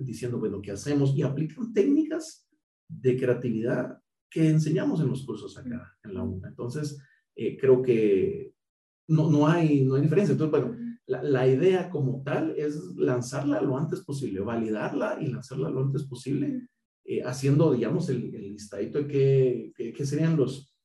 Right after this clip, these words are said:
Speaker 1: puntos clave que necesitas para empezar mañana, ¿verdad?
Speaker 2: Sí, pues.
Speaker 1: O sea, hoy tengo la idea, ya la apunté, ¿verdad? Lo que hablábamos,
Speaker 2: <laughs>
Speaker 1: ya vi si necesito plata o, o, o no, y, y le pongo fecha para lanzarlo la otra semana. Bueno, ¿qué tengo que hacer para,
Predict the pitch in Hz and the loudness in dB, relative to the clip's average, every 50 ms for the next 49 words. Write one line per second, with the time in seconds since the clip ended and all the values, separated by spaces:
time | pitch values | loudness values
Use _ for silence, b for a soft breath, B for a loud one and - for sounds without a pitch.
0 | _ _ _ - 151 160 147 - 160 147 - 151 147 156 196 226 226 - 185 151 | _ _ _ -2 0 0 0 0 -2 -4 -4 -2 -2 0 0 -2 -2 -2 -2 0
1 | 135 135 135 123 127 123 - - 190 359 370 - - - _ _ _ _ _ _ | 0 0 0 0 -2 -4 -4 -2 -2 -2 -2 -2 -6 -14 _ _ _ _ _ _
2 | _ _ _ _ _ _ - 151 139 123 113 113 110 113 113 - 117 - - 123 | _ _ _ _ _ _ -8 -6 -4 -4 -4 -4 -6 -8 -8 -8 -8 -8 -6 -4
3 | 147 - 196 185 185 - - - - 98 95 110 165 - - - - - - - | -4 -2 -2 -2 -2 -4 -4 -4 -6 -6 -4 -4 -2 -2 -2 -2 -4 -8 -10 -14
4 | - - - 214 - - - 254 247 - - - - - _ - - - 127 135 | -10 -8 -6 -6 -6 -8 -12 -16 -18 -18 -20 -20 -20 -20 _ -10 -6 -4 -2 -2
5 | 135 - - 190 190 190 190 226 226 220 196 185 185 226 330 330 - - - 160 | -4 0 4 6 6 6 4 2 0 0 2 2 2 2 0 -2 -4 -6 -4 -2
6 | 160 160 196 208 202 - - 151 135 135 - - 190 196 - - - 135 135 139 | 0 0 2 0 0 0 -2 -2 0 2 4 4 4 4 2 -2 -6 -6 -4 -2
7 | 143 - - - - - 123 - - - - - 349 B B B 427 427 B B | -2 -2 0 0 2 4 4 4 4 2 -2 -4 -6 B B B -6 -8 B B
8 | B B B _ _ - 131 143 147 151 165 175 170 - - - - 156 139 127 | B B B _ _ -4 0 0 2 4 2 2 0 -2 -8 -10 -6 -4 -2 -2
9 | 117 - - 131 131 131 160 180 208 220 208 - - 202 185 180 175 156 139 127 | -2 -2 -2 -4 -4 -2 -2 -2 -2 -2 -2 -2 -2 -2 0 0 0 2 2 2
10 | - 120 120 113 - - - - - 117 143 185 - 349 359 349 - 190 160 143 | 2 2 2 0 0 -2 -2 -4 -4 -2 -2 -2 0 0 0 -2 -2 -2 -2 0
11 | 131 127 131 123 110 113 117 127 139 160 156 143 139 160 156 151 160 156 156 127 | 0 0 0 0 -2 -2 -2 -2 -2 -2 -2 -2 -2 -2 -2 -2 -4 -4 -4 -6
12 | 113 107 - 131 156 165 147 135 - 135 - - 135 131 131 117 - - - - | -6 -8 -8 -6 -4 -2 0 0 -2 -2 -4 -6 -6 -6 -6 -8 -8 -12 -12 -14
13 | - - - - 139 135 - - - - - 160 - - - - - 185 160 127 | -14 -14 -16 -18 -18 -16 -18 -18 -16 -16 -16 -14 -14 -14 -14 -12 -10 -10 -10 -10
14 | - - | -10 -14